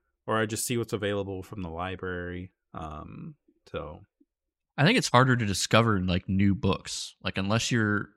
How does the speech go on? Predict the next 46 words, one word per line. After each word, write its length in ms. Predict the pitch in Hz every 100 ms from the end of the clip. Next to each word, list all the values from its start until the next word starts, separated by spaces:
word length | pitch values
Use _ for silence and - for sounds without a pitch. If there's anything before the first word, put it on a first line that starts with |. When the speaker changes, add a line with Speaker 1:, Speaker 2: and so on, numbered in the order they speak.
| _ -
Speaker 2:
in, 200 | 98 90 -
like, 280 | 92 - - _ -
invested 420 | 110 117 120 127
in 160 | 113 101
an 80 | 95
author, 480 | 139 156 92 85 -
like, 180 | 90 95
it's 140 | -
like 100 | 101
if 100 | 101
some 360 | - 160 117 104
new 240 | 110 131
hot 220 | 120 117 95
author 580 | 110 117 107 101 98 - _ _ -
like, 100 | 104
unknown 360 | 131 139 127 113
author, 500 | 104 107 110 98 95
like, 200 | 95 90
drops 280 | 110 101 -
a 60 |
book 300 | 85 101 107
and 100 | 92
ev-, 140 | 92 90 _
like, 140 | 107 95
it 140 | -
takes 260 | 101 175 -
a 20 |
Speaker 1:
Yeah. 60 | 104
Speaker 2:
while 240 | 101 95
for 140 | 98 104
that 180 | 101
to, 60 | -
like, 240 | 104 92
pick 160 | - 127
up 120 | 107
steam. 500 | - 113 110 98 90 - _ _ _ _
Speaker 1:
Yeah. 280 | 180 147 120
Speaker 2:
And 80 | 107
then, 200 | 104 104 -
and 140 | 131 175
anymore, 460 | 208 113 110 117
like, 260 | 107 98 -
everything's 560 | 110 110 - 107 101
a 40 | 92
freaking, 580 | - 104 - 87 87 90 _ _ _ _ _ 90
uh, 300 | 85 82